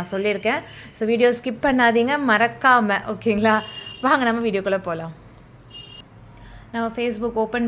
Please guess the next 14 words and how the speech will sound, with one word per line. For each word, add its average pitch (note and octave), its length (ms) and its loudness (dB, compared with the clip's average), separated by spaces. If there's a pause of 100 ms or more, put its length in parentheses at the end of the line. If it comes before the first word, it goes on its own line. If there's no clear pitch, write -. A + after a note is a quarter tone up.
பண்ணியாச்சு. A3 520 -2 (360)
இந்த, G#3+ 160 -4 (320)
இதை G#3+ 200 -4
டாப்பை A3+ 380 -2
டச் G3+ 260 -4
பண்ணுங்க. G#3 320 -4 (1800)
டச் A#3+ 280 -2
பண்ணீங்க A3 340 0
அப்படின்னா, G3+ 380 -4 (1900)
கீழே A3 320 -2
போனீங்கன்னா G3+ 380 -4 (100)
நம்ம G#3+ 180 -4 (140)
பேஜஸ்ன்னு G#3 680 -2
இருக்கும். G#3+ 340 -6